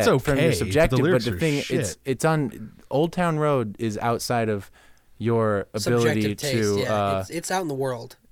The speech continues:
Speaker 2: it, it is, uh, it
Speaker 1: I'm
Speaker 2: is,
Speaker 1: just
Speaker 2: it
Speaker 1: saying,
Speaker 2: is
Speaker 1: even
Speaker 3: It's
Speaker 1: for, like, a
Speaker 3: primal.
Speaker 1: po-,
Speaker 3: It
Speaker 1: even for, like,
Speaker 3: speaks
Speaker 1: a
Speaker 3: to
Speaker 2: Yes.
Speaker 3: people.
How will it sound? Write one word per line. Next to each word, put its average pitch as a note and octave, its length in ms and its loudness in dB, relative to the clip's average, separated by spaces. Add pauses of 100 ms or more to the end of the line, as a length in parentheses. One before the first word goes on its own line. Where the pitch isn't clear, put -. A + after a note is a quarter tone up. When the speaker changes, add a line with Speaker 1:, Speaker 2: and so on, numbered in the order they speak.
(260)
Speaker 2:
it, A#2+ 380 -2 (140)
it B2 160 2
is, B2+ 340 0 (960)
uh, G2 440 0 (300)
it F#2+ 140 -6
Speaker 1:
I'm D#3+ 100 2
Speaker 2:
is, G3 40 0
Speaker 1:
just G3 140 -2
Speaker 2:
it A2+ 40 2
Speaker 1:
saying, A#2+ 200 2
Speaker 2:
is C3 80 2
Speaker 1:
even E3 100 0
Speaker 3:
It's - 80 -4
Speaker 1:
for, F3+ 80 2
like, E3 100 4
a - 40 4
Speaker 3:
primal. E3+ 220 4
Speaker 1:
po-, B2 40 0
Speaker 3:
It B2 100 -4
Speaker 1:
even D3 140 0
for, E3+ 200 0
like, D#3+ 120 2
Speaker 3:
speaks B2+ 140 2
Speaker 1:
a F2+ 40 -4
Speaker 3:
to - 80 -2
Speaker 2:
Yes. C3 140 -4
Speaker 3:
people. A#2+ 260 -10